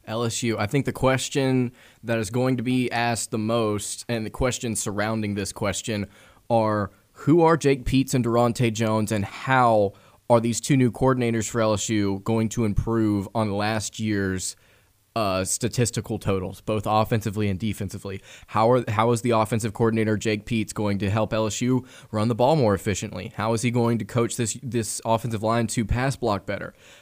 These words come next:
How is, uh, Durante Jones going to get the defense to literally stop anything? L S U gave up, up over at least two hundred fifty passing yards in eight of their ten, ten games last season.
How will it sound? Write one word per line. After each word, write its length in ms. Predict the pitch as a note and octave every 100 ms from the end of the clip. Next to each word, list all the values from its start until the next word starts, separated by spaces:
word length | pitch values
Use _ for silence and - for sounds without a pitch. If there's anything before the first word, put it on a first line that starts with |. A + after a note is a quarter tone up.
| -
How 200 | - B2
is, 240 | C3 A#2+ C#3
uh, 140 | A#2
Durante 460 | A2 A2+ A#2+ C3 A#2
Jones 360 | A#2+ B2 A#2+
going 320 | - A2 A2 G#2
to 320 | G#2+ A2+ G#2
get 160 | A#2
the 60 | G#2+
defense 440 | G#2+ A#2 A#2+ G#2+ -
to 280 | A#2+ G#2+ - _ -
literally 340 | B2 D#3 D3 C3+
stop 320 | C#3+ B2 B2+
anything? 420 | B2 G2+ F#2+ - - -
L 160 | C3
S 140 | F3+ G#3
U 60 |
gave 200 | F3 F3
up, 200 | E3+ D#3+ -
up 200 | C#3+ C#3+
over 280 | C#3 C3+ A#2+
at 160 | C3 B2+
least 320 | B2+ C#3 -
two 200 | - D3
hundred 300 | D3+ D3 C3+
fifty 240 | D3 C3
passing 440 | B2 A#2+ B2 D3 C#3
yards 320 | C#3 C#3+ - -
in 140 | D3+ -
eight 240 | C3 C3+ C#3+
of 160 | C#3
their 140 | C3+ B2+
ten, 500 | C3+ B2 A#2+ B2+ B2+ -
ten 180 | C3+ A#2
games 240 | A2+ A2
last 200 | A2+ G#2
season. 280 | G#2+ F#2+ A2